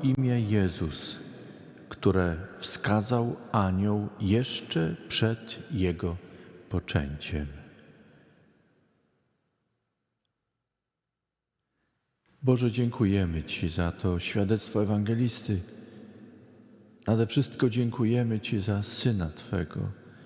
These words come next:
w którym jesteś obecny i przez którego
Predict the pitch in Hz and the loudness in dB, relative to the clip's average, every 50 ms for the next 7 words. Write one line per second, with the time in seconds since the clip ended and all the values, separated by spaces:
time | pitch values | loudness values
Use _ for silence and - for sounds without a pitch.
0 | - - - - - - - - - - - - - _ _ _ - - - - | -20 -20 -20 -20 -20 -20 -20 -20 -20 -20 -20 -20 -20 _ _ _ -20 -8 0 2
1 | 104 98 92 90 87 85 - - - - - - - - - - - - - - | 2 2 4 2 0 -2 -6 -10 -14 -16 -16 -20 -20 -20 -20 -20 -20 -20 -20 -20
2 | - - - - - - - - - 127 123 - - - 120 - 131 113 104 117 | -20 -20 -20 -20 -20 -20 -14 0 2 2 2 2 0 -2 0 0 0 -2 2 2
3 | 127 117 - - - - 101 95 90 90 - - 120 107 - - 113 - - - | 0 0 0 -6 -6 -2 -2 -2 -2 -2 -4 -6 -6 -4 0 0 0 0 0 -8
4 | - - 110 104 113 110 92 82 87 80 | -4 -2 0 2 2 2 0 0 -4 -6